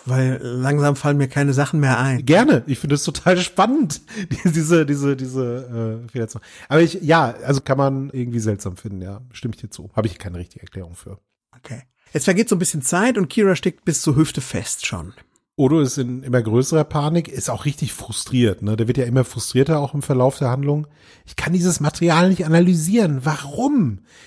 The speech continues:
Speaker 2: Das ist total seltsam. Und warum?“ Da fängt er schon langsam an, ne, mal so ein bisschen sich die,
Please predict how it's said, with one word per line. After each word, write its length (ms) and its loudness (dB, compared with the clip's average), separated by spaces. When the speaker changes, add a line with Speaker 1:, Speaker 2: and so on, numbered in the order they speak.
Speaker 2:
Das 180 -4
ist 220 -8
total 480 -2
seltsam. 680 0
Und 200 -10
warum?“ 260 -8
Da 120 6
fängt 220 2
er 80 6
schon 200 4
langsam 340 4
an, 400 0
ne, 360 4
mal 180 2
so 100 2
ein 80 2
bisschen 280 -2
sich 140 -8
die, 140 -6